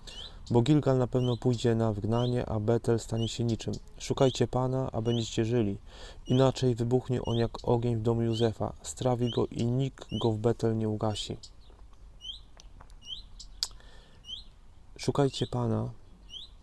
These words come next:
a będziecie żyli. To było, to był jedyny warunek. Szukanie Pana i życie.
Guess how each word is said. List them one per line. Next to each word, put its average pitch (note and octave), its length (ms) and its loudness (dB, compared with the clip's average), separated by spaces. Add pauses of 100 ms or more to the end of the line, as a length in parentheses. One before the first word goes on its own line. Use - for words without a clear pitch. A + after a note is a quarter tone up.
(320)
a A2+ 100 2
będziecie A2 400 0
żyli. A2 340 0 (2000)
To C#3 120 2
było, B2 440 2 (400)
to B2+ 80 -4
był B2 100 0
jedyny A#2 300 2
warunek. G#2+ 480 -2 (640)
Szukanie A#2+ 480 -4
Pana A2+ 380 -4 (880)
i A2 360 -2 (560)
życie. G#2+ 300 -4